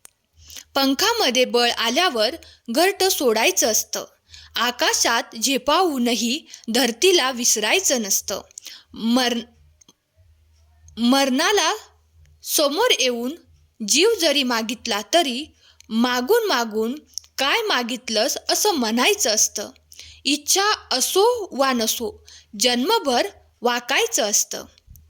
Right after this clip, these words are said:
पण जग सोडताना मात्र समाधानाने जायचं असतं. जीवनात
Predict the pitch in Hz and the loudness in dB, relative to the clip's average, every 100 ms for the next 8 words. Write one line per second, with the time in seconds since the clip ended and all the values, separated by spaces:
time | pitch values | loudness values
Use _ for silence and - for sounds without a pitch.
0 | - - _ _ - 277 247 214 285 370 | -20 -20 _ _ -4 0 0 2 2 2
1 | - 285 233 226 359 381 233 226 285 - | -2 0 0 0 0 0 -2 -2 -2 -2
2 | 220 247 - 254 233 330 330 247 220 208 | -4 -2 0 0 2 0 0 -2 -4 -4
3 | 220 311 - _ _ 214 196 226 330 339 | -4 -6 -10 _ _ -6 -2 2 2 0
4 | 233 202 - - - - _ _ _ _ | 0 0 0 -2 -10 -14 _ _ _ _
5 | _ _ _ _ - - 220 214 370 349 | _ _ _ _ -20 -16 -4 2 2 2
6 | 220 294 | 0 -4